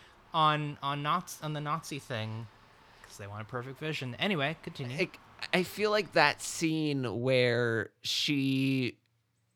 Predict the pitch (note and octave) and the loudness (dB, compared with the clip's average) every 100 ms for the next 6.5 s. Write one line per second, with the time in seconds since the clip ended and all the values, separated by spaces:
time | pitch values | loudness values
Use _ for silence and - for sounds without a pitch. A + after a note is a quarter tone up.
0 | _ - _ _ C3 C3 C3 A#2+ B2 B2+ | _ -20 _ _ 2 2 4 6 6 0
1 | A#2 D3 B2 A#2+ A#2+ A#2+ A2+ - A2 A2+ | -2 2 2 2 0 -2 0 2 2 2
2 | A2+ - A#2+ A#2 A2 A2 G#2+ - E4+ F#4+ | -2 -2 -2 -2 0 -2 -2 -2 0 2
3 | F#4+ F#4 D#4 C#4 A3+ - - A#2+ - C#3+ | 2 0 -4 -6 -10 -4 -2 2 2 2
4 | B2 C#3 A#2+ A#2 A#2 B2+ C3 - D4 B2+ | 2 2 2 0 2 2 2 0 2 4
5 | A#2 A2 - C3 A#2 B2 A2 A2 A2 A2 | 2 0 -2 0 2 2 2 -2 0 2
6 | A2 - E2 F2+ | 2 -2 -6 -6